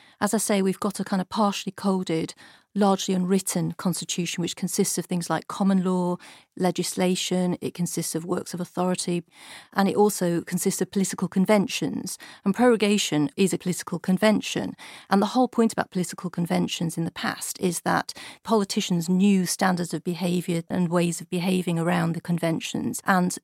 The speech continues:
you know, the, the whole constitution worked quite well. But I think the problem is that a lot of the M Ps are now saying that some of these political conventions, like prorogation,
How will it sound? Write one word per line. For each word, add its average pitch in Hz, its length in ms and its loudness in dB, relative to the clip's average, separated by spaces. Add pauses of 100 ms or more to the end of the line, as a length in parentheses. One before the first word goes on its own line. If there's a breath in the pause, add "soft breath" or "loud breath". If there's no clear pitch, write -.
you 226 100 4
know, 240 140 4
the, 196 160 2
the 202 80 0
whole 202 140 4
constitution 185 640 0
worked 196 260 0
quite 190 300 -2
well. 202 440 2 (440 loud breath)
But 202 120 2
I 202 80 2
think 233 140 4
the - 80 -2
problem 202 360 4
is 175 300 0
that - 380 -2 (120)
a 202 60 8
lot 214 200 6
of 226 60 4
the 208 60 4
M 185 120 4
Ps 190 300 2
are 180 40 0
now 180 240 2
saying 170 480 0
that - 340 -4
some 214 120 2
of 185 60 0
these 196 120 0
political - 380 -4
conventions, 180 640 -2
like 226 220 2
prorogation, 170 600 -2